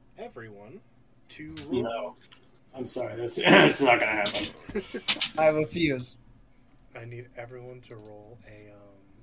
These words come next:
Speaker 1: investigate a mystery check for
Speaker 2: We're
Speaker 1: me.
Speaker 2: actually, we're going on strike.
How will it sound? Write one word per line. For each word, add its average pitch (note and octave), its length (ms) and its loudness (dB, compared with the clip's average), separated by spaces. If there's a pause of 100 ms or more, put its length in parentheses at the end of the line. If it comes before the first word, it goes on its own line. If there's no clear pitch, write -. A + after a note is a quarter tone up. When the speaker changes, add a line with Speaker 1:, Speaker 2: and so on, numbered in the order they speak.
Speaker 1:
investigate A2+ 640 -16
a G#2 40 -20 (120)
mystery - 440 -20
check - 260 -20
for - 260 -10
Speaker 2:
We're D#3 140 6
Speaker 1:
me. E3 60 8
Speaker 2:
actually, F3+ 360 4
we're C3+ 140 2
going F3+ 200 6
on B2 140 2
strike. B2+ 560 -2